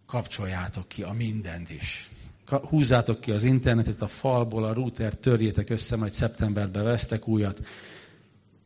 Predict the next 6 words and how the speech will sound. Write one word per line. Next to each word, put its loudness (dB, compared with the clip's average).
Menjetek 4
le -6
mindenhonnan. -6
És 2
keressétek 2
Istent. -6